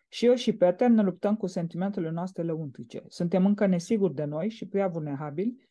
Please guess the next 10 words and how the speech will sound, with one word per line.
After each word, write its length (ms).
în 160
plan 240
emoțional 600
ca 120
să 160
fim 220
tratați 480
atât 220
de 100
dur. 340